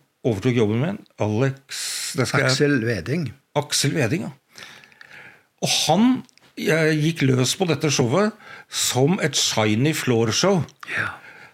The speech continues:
Speaker 1: Jeg kommer fra en tradisjon hvor liksom gameshow skal være, det er lover og regler, det er systemer, og du skal,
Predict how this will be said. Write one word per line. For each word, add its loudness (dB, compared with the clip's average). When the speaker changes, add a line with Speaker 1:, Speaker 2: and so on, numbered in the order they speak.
Speaker 1:
Jeg 0
kommer 2
fra 2
en 2
tradisjon 2
hvor 4
liksom 0
gameshow 2
skal 0
være, 2
det 0
er 2
lover 2
og 4
regler, 2
det -2
er 0
systemer, 0
og 0
du -2
skal, 0